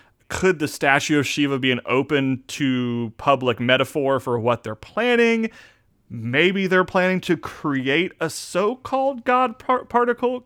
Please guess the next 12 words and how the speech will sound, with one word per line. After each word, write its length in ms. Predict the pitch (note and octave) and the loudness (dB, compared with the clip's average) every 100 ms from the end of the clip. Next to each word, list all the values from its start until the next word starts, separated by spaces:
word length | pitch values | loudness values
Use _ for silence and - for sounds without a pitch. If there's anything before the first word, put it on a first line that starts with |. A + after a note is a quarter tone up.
| _ | _
keep 300 | - F#3+ F#3 | -8 -4 0
it 100 | F#3+ | 0
until 320 | F#3 - F#3+ | 0 0 0
discovered, 680 | D#3 D3 - F#3+ F#3+ G3 F3 - | 0 -4 0 2 2 0 0 0
and 300 | C#3 C#3+ C3+ | -2 0 0
then 220 | D3+ D3 | 0 -2
plan 340 | - D3 D#3 | -4 0 0
the 80 | D3+ | 0
destruction 460 | C3 - E3+ - D#3+ | -2 0 0 2 0
of 100 | C#3 | 2
our 160 | C3 | 2
world? 640 | B2 E3+ B3 C4+ C#4+ D4 | 0 4 6 6 4 0